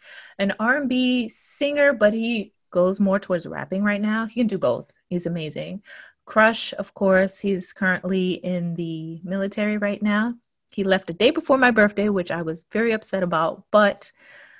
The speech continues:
um, we'll see him in two years. Um, Jesse who is amazing. And, oh gosh, so more. Jay Park's whole collective. So Higher Music and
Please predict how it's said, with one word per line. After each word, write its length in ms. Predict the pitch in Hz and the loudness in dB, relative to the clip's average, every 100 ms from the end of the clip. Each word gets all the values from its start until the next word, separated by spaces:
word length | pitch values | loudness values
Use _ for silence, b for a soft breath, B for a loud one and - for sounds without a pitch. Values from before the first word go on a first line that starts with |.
| b | b
um, 320 | 180 170 165 180 | 0 0 0 -2
we'll 140 | 196 | -2
see 160 | 190 185 | 0 2
him 100 | 185 | 2
in 80 | |
two 180 | 185 214 | 2 2
years. 440 | 175 175 202 302 - B B B B _ _ | 2 2 0 -2 -8 B B B B _ _
Um, 340 | 190 180 165 175 - | -4 -2 -2 -8 -2
Jesse 840 | 240 247 - 269 254 247 240 240 240 _ _ _ _ _ 196 | 2 2 4 6 6 6 4 0 -6 _ _ _ _ _ -2
who 380 | 214 214 208 - | 2 4 4 2
is 160 | 190 185 | -2 0
amazing. 720 | 180 170 165 165 170 175 180 _ - - | 0 -2 -4 -6 -4 -6 -8 _ -20 -2
And, 640 | 208 208 208 196 190 190 - - | 2 4 4 4 2 0 -2 -8
oh 140 | - - | -10 -4
gosh, 240 | 190 185 | -4 -4
so 180 | - 277 | -2 2
more. 340 | 214 185 160 | 4 4 4
Jay 200 | 185 220 | 2 2
Park's 380 | 277 269 247 247 | 2 4 2 2
whole 340 | - 214 226 220 | 0 4 4 4
collective. 640 | 208 185 170 - 147 147 | 4 4 4 0 -2 -2
So 220 | - 170 | 0 0
Higher 380 | 175 214 226 240 | 4 6 6 6
Music 520 | 226 196 196 196 196 - | 6 6 6 4 4 0
and 520 | 190 190 196 196 196 | 0 4 4 2 -2